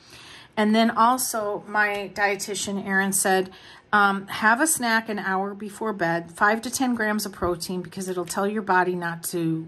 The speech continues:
create so much glucose in the night and it'll help your numbers." So I also wanna make sure that I track this. So for somebody who's not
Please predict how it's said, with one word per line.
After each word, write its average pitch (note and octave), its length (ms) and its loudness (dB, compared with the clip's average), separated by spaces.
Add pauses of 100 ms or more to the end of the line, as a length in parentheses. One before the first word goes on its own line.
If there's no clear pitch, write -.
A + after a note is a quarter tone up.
(140)
create E3+ 440 -2
so F3+ 140 -2
much E3+ 260 -6
glucose E3+ 460 -4
in E3+ 120 -6
the E3 60 -2
night E3 320 -4
and F3 160 -10
it'll E3+ 120 -8
help E3+ 280 -6
your E3+ 100 -2
numbers." E3+ 500 -8 (560)
So - 140 2
I A3 140 6
also A3 360 0
wanna F#3 400 2
make F#3 220 -6
sure F#3+ 300 0
that E3+ 240 -6 (120)
I F3 140 -4
track E3+ 460 0
this. - 480 -4 (500)
So A#3 220 -2
for A#3+ 120 -4
somebody B3 440 2
who's B3 240 -4
not G#3+ 260 2